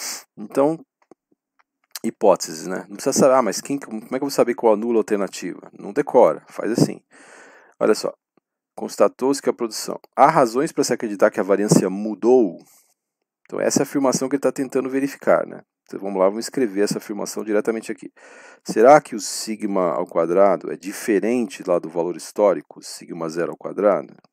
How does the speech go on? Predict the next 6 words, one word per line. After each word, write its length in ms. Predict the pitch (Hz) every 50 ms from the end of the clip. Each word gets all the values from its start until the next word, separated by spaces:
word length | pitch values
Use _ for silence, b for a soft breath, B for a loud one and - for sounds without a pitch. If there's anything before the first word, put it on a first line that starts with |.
| _
que 200 | _ - - 92
era 260 | 87 85 87 82 -
quanto? 480 | - - - - - - - - - - _ _ _ _ _ _ B B B B B B B B B B B B B B B _ _ _ _ _ _
Que 240 | - - 98 92 90
era 280 | 87 85 80 82 80
de 640 | 80 80 80 78 80 80 78 78 78 76 76 73